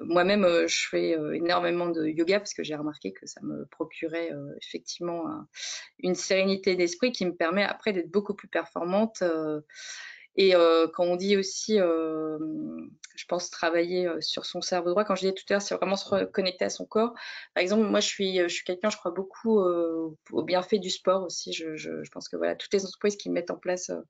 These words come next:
euh, des activités sportives, euh, moi, je pense que c'est, c'est bien parce qu'on travaille aussi, parce que ce qu'il faut voir, c'est qu'on est aussi, euh, tous un peu des, des énergies et que, que le sport, euh,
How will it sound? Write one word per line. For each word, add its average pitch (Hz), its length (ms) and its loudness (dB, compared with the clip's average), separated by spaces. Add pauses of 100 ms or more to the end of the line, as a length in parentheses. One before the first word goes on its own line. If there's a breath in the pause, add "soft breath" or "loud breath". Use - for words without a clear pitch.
(840 loud breath)
euh, 190 180 8
des 190 200 6
activités 202 460 2
sportives, 208 540 -4
euh, 180 380 2
moi, 180 100 -2
je 185 100 -2
pense - 140 -12
que - 140 -10
c'est, 165 500 -6
c'est - 160 -4
bien 190 160 0
parce - 160 -8
qu'on 170 300 0
travaille 180 320 2
aussi, 180 180 -2
parce 202 160 -4
que 165 100 -6
ce - 80 -10
qu'il - 120 -12
faut - 100 -8
voir, 190 120 4
c'est - 160 -8
qu'on 165 180 -2
est 170 100 2
aussi, 185 380 -2
euh, 175 100 -2
tous - 280 -10
un 160 80 -6
peu 196 120 0
des, 170 220 2
des 165 260 0
énergies 175 520 0
et 160 100 -4
que, 156 440 -4
que 170 100 -2
le 156 140 0
sport, 208 400 2
euh, 160 180 0